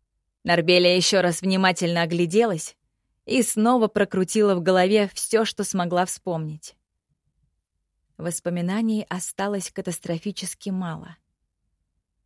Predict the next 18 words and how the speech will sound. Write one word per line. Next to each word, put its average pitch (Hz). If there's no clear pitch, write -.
Большая 214
часть 214
прошедших 202
событий 202
исчезла 240
из 208
памяти 226
напрочь, 202
и 185
виной 196
тому 180
было 180
мощное 196
колдовство. 180
Это 240
Нарбелия 185
понимала 170
наверняка. 165